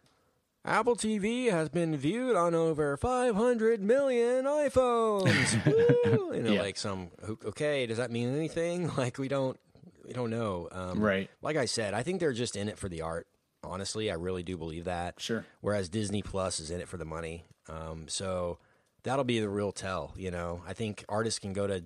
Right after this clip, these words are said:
Speaker 1: go to Apple with crazier ideas and a little bit more freedom, and whether the results will be there, who knows? Everything might
Speaker 2: Mm-hmm.
Speaker 1: suck. They might, might
Speaker 2: Yeah.
Speaker 1: be a huge whiff, you know. It might be, like,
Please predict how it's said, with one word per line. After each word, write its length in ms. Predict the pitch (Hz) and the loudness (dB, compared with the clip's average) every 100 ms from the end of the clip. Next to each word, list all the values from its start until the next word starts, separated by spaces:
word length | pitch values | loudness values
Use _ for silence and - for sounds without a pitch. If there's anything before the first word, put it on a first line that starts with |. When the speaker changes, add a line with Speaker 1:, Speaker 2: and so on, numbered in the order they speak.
| 82 | -8
Speaker 1:
go 100 | - | -4
to 80 | 110 | -2
Apple 480 | 90 92 95 101 95 | 0 0 0 -2 -2
with 200 | 92 - | -4 -6
crazier 500 | - 98 92 95 95 | -6 -4 -4 -2 -2
ideas 580 | 90 87 95 98 95 85 | -2 -2 -2 -2 -4 -6
and 240 | 80 78 - _ _ _ | -8 -10 -14 _ _ _
a 40 | - | -6
little 120 | 107 | -4
bit 120 | 107 | -4
more 140 | 95 98 | -4 -6
freedom, 540 | - 101 95 95 92 | -4 -4 -2 -4 -4
and 280 | 87 82 80 _ - _ | -6 -8 -12 _ -20 _
whether 260 | 113 123 135 | 0 2 0
the 80 | |
results 400 | 120 104 113 196 - | 0 -2 -2 -4 -4
will 60 | |
be 140 | 208 226 | -6 0
there, 240 | 220 220 | 0 2
who 160 | 156 139 | 0 0
knows? 400 | 101 73 71 - - - | -2 -4 -10 -16 -20 -4
Everything 260 | 156 156 127 | 0 4 4
might 160 | 113 | 4
Speaker 2:
Mm-hmm. 20 | 101 | 2
Speaker 1:
suck. 440 | 98 82 - - - | -2 -4 -8 -20 -8
They 160 | 110 | -4
might, 240 | 113 120 113 | -2 -2 0
might 140 | 127 | 2
Speaker 2:
Yeah. 80 | 196 | 2
Speaker 1:
be 60 | |
a 40 | 101 | 0
huge 440 | 110 135 107 - - | -2 -2 -2 -4 -4
whiff, 440 | 98 104 73 - | -4 -2 -4 -12
you 80 | 98 | -8
know. 320 | 92 92 92 - | -6 -6 -6 -8
It 60 | |
might 200 | 98 107 | -6 -6
be, 120 | 101 104 | -6 -6
like, 380 | 101 92 - | -4 -6 -8